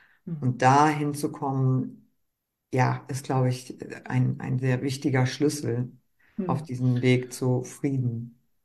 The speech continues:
Speaker 1: Ja. Ja, ich glaube, diese, diese Kette der Gewalt, nenne ich's jetzt mal, oder, ne, so, also dieses, dieses Weitergeben von, von Gewalterfahrung,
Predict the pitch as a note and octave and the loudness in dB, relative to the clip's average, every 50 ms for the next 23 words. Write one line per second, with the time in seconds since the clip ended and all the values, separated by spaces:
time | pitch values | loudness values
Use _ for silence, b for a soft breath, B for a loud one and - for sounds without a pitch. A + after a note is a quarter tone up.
0 | _ _ _ - A3+ G3 - - _ _ _ - - G3+ A3 A3 - - A3+ A#3 | _ _ _ -10 -8 -8 -8 -10 _ _ _ -4 0 2 2 2 6 8 8 8
1 | A3 G3 F3+ F3+ F#3+ F#3 F3+ F3+ E3 G3+ G3 - - A3 A#3 A#3+ G#3+ G3+ F#3+ E3+ | 8 4 2 2 2 2 2 2 -4 -6 -2 6 6 6 8 8 8 8 8 6
2 | F3+ D#3 D#3+ E3+ F#3+ F3+ F3+ E3 D#3+ D#3 D3+ - E3 - - E3+ D#3+ E3 F#3+ F#3 | 4 2 4 2 2 2 0 -4 -4 -6 -6 -8 -10 -8 -6 -4 -2 -2 -2 -2
3 | E3 D#3 D#3 D#3 D3+ D3+ E3 G3+ A#3+ C4 A3+ F#3 F#3+ G#3+ A3+ B3 - E3 E3+ D#3+ | -2 -2 -4 -4 -4 2 8 8 8 8 10 6 6 6 6 4 4 2 -2 -2
4 | E3 F#3+ E3+ - - F#3+ E3 E3+ D3+ - - F3+ G3+ G3+ G#3 G3 F3+ F3+ F#3 F#3 | -2 -4 -4 -4 -6 -6 -6 -6 -4 0 4 6 6 8 6 4 6 8 6 6
5 | E3+ D#3 B2+ F3 F3+ E3+ E3 E3+ E3+ E3+ - - F3 E3+ E3 D#3+ D#3+ D#3+ E3 F3 | 6 4 2 4 4 4 4 4 2 0 2 4 4 6 6 6 6 8 10 10
6 | F#3 F3 E3+ - - E3+ E3 E3 D#3 D#3+ D#3+ D#3+ D#3 | 10 8 6 2 4 4 4 6 6 6 4 2 2